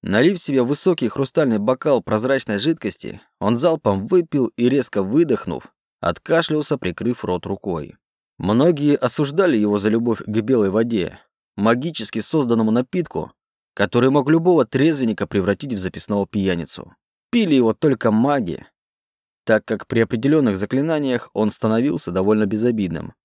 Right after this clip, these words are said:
Кстати, усталость и хандру снимал моментально.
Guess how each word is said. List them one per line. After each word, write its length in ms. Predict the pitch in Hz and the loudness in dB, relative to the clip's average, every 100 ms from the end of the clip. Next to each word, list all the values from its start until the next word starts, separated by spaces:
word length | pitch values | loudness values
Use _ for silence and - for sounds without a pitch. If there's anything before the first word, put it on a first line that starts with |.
| _ _ _ | _ _ _
Кстати, 600 | - - 110 90 90 - _ _ _ | -18 -2 0 0 -6 -16 _ _ _
усталость 540 | 107 104 131 117 110 - | -4 -2 0 0 -2 -4
и 100 | 110 | -2
хандру 400 | - 104 117 180 | 0 2 4 2
снимал 380 | - 156 151 147 | 2 0 2 2
моментально. 880 | 92 104 117 - 87 85 76 - | 2 2 0 0 0 -2 -8 -12